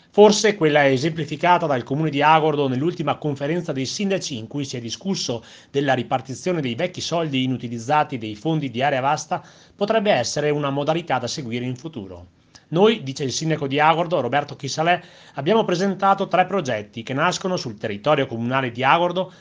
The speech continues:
ma hanno una evidente valenza comprensoriale. In primis", dice Chisalè, "abbiamo proposto la ristrutturazione e riqualificazione della stazione dei Vigili del Fuoco di Brugnac. Si tratta della sede dell'unico distaccamento permanente dei pompieri in vallata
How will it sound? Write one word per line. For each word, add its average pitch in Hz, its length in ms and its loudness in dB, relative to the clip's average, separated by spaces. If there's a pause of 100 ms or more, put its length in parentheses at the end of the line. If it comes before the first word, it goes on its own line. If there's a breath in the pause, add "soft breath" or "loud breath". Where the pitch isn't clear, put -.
(140 loud breath)
ma 156 200 2
hanno 208 240 2
una 156 200 0
evidente 160 460 -2
valenza 147 460 -2
comprensoriale. 151 960 -6 (360 loud breath)
In 160 120 -6
primis", 214 460 0
dice 131 240 -10
Chisalè, 160 440 -2
"abbiamo 160 360 -2
proposto 190 560 2
la 123 100 0
ristrutturazione 139 800 -2
e 139 40 -2
riqualificazione 139 840 -4 (360 loud breath)
della 175 220 0
stazione 202 420 0
dei 175 100 0
Vigili 170 320 -4
del 156 160 0
Fuoco 160 300 0
di 156 80 -2
Brugnac. 139 600 -6 (240 loud breath)
Si - 200 -14
tratta 185 420 4
della 117 220 0
sede 175 400 -2
dell'unico 180 500 -2
distaccamento 156 680 -6
permanente 151 600 -4
dei 117 120 -6
pompieri 143 420 -6
in 120 100 -4
vallata 135 540 0